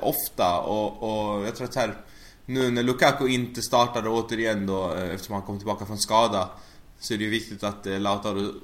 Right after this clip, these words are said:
visar vad han kan och tar den rollen som, eh, Lukaku brukar ha. Jag tycker att han gjorde det jävligt bra i den här matchen.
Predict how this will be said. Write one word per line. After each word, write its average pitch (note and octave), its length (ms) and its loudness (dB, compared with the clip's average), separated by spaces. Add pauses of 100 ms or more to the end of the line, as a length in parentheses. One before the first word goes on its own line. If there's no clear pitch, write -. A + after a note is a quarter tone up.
(160)
visar G#2 680 -2
vad G2+ 120 0
han G2+ 200 -2
kan A2 460 0
och F#2+ 240 -4
tar G2+ 260 0
den G2+ 200 -2
rollen G2+ 400 -4
som, F#2+ 320 -8
eh, F#2 360 -6
Lukaku G2+ 360 -8
brukar G#2+ 420 -6
ha. G#2+ 220 -2
Jag F#2 100 -6
tycker A2 160 -8
att G#2+ 80 -10
han A#2 160 -8
gjorde A#2 240 -6
det A2+ 80 -4
jävligt A2 380 -6
bra G#2+ 380 -4
i G#2 80 -8
den G2+ 120 -8
här G2+ 60 -4
matchen. G#2+ 320 -8